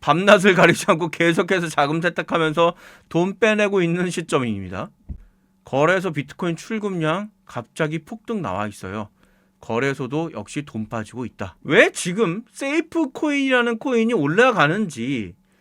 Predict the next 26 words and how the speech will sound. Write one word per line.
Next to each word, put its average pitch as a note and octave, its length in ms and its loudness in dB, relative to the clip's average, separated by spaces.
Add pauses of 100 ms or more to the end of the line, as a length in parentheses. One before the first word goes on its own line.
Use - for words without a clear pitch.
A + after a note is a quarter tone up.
(300)
반드시 D4+ 440 4
체크가 C4 400 2
필요하다는 D#3 480 0
거죠. G2 260 -10
왜? B2+ 360 0 (280)
이번 C3 380 -6
건은 C3+ 340 -6
삼백 B3 400 -6
퍼센트 G3 380 -8
짜리이기 A#2+ 300 -6
때문이에요. E2+ 440 -12 (200)
반갑습니다. A#3 600 8
공장장입니다. D#3 1040 2
자, A2+ 180 -4
세이프 C4 600 0
코인 A#3 520 2
삼백 C#4+ 460 0
퍼센트 A#3 440 -2
짜리 A3+ 580 2
올라갈 G3+ 440 4
수 A#3 200 -6
있죠. G#3+ 320 2
이번 G3+ 340 0
시즌입니다. G3+ 760 -2 (120)
피보나치 C4 540 2
기준 A#3 420 2